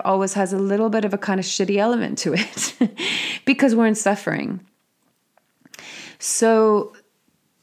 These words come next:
I'm gonna go back to what I said. Remember the context and the container of love, that love melts everything. It alchemizes everything. What judgment and shame need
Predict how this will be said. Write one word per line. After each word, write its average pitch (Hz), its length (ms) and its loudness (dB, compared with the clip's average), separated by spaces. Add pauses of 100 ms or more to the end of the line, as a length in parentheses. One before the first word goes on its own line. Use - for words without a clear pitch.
(480)
I'm 190 240 4
gonna 196 180 4
go 185 180 4
back 190 360 4
to 196 160 0
what 180 160 4
I 175 100 4
said. 185 400 2
Remember 170 500 4
the 170 120 0
context 170 680 -2
and 160 140 2
the 156 40 -2
container 165 560 0
of 165 240 -6
love, 156 540 0
that - 220 -4
love 160 420 2
melts 151 640 -2
everything. 151 600 -4
It 147 200 -8
alchemizes 151 840 -2
everything. 151 800 -8 (720)
What 175 340 0
judgment 180 800 2
and 165 180 0
shame 156 720 -2
need 160 600 0